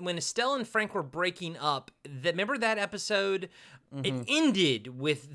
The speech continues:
Speaker 1: them being like, "Oh, we're, we're getting a divorce." Like, he, like, they got back
Speaker 2: Yeah.
Speaker 1: together, and then it ended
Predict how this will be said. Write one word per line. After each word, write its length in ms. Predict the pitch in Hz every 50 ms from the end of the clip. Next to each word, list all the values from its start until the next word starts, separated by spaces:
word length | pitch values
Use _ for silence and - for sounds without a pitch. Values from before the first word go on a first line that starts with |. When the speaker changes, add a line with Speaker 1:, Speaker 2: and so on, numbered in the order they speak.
| 127 127
Speaker 1:
them 540 | 147 180 175 170 165 156 151 147 143 139 - - _ _ _ -
being 160 | 156 151 151
like, 140 | 151 143 -
"Oh, 200 | 262 294 285 240 - 202
we're, 160 | 240 247 226
we're 120 | 214 214
getting 220 | 202 294 311 302 294
a 20 | 262
divorce." 400 | 285 247 220 262 247 196 - -
Like, 120 | 196 180
he, 260 | 220 214 208 220 214
like, 280 | 196 202 202 165 135 135
they 80 | 185 175
got 240 | 180 214 240 233
back 100 | 269 247
Speaker 2:
Yeah. 160 | 185 131 131 -
Speaker 1:
together, 560 | 170 208 202 190 160 156 139 139 147 139 - - - - - - -
and 160 | - 170 165
then 140 | 185 185 185
it 100 | 196 185 - -
ended 800 | 208 240 247 240 233 196 175 175 147 135 120 113 101 107 101